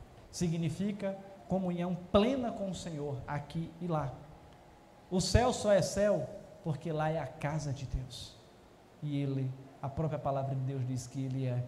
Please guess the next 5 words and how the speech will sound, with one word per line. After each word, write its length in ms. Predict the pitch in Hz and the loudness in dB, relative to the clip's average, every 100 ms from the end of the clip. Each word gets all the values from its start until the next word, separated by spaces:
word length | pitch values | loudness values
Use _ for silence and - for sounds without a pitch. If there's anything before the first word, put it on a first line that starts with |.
| - - - - - - | -6 -20 -20 -20 -20 -8
amor. 400 | 147 139 127 - - - - - - - - - - - - - - 151 | -4 -2 -4 -6 -12 -18 -20 -20 -20 -20 -20 -20 -20 -20 -20 -20 -6 2
Lá 480 | 180 196 190 - - - - | 4 4 0 -10 -16 -8 2
desfrutaremos 840 | 175 226 - 196 180 170 180 180 | 4 4 2 -2 0 0 0 -2
do 120 | 156 165 | 0 0
amor 280 | 160 170 | 0 0